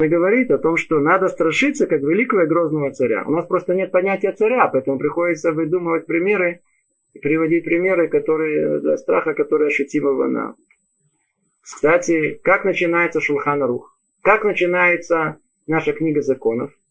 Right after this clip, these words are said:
Начинается со слов «Шивити ат Ашем ланигды тамид». Как мы должны себя, э, чувствовать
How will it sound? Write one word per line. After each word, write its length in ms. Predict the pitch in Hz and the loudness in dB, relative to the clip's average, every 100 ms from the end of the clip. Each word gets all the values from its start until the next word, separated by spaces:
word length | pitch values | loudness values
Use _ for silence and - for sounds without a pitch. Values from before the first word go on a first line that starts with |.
| - | -10
Начинается 520 | 123 127 143 165 151 | -4 0 0 0 -2
со 140 | 143 | -6
слов 420 | 147 - 190 214 214 | -8 0 2 2 0
«Шивити 440 | 151 139 180 - | 0 -2 -2 -2
ат 140 | 156 | -2
Ашем 460 | 139 - 160 185 220 | -4 -2 0 0 -2
ланигды 480 | 135 135 131 131 147 | -2 -2 -2 -4 -4
тамид». 340 | 139 127 110 - _ _ - - - _ _ _ - | -2 -4 -6 -12 _ _ -20 -20 -20 _ _ _ 0
Как 240 | 196 240 | 2 4
мы 80 | 240 | 4
должны 320 | 214 175 214 | 2 4 2
себя, 680 | 214 202 196 196 190 180 180 - _ _ _ _ _ - | 2 0 2 2 2 0 -6 -18 _ _ _ _ _ -4
э, 600 | 135 135 131 131 123 120 | 0 2 2 0 0 0
чувствовать 560 | - 214 214 175 139 | 0 0 2 0 0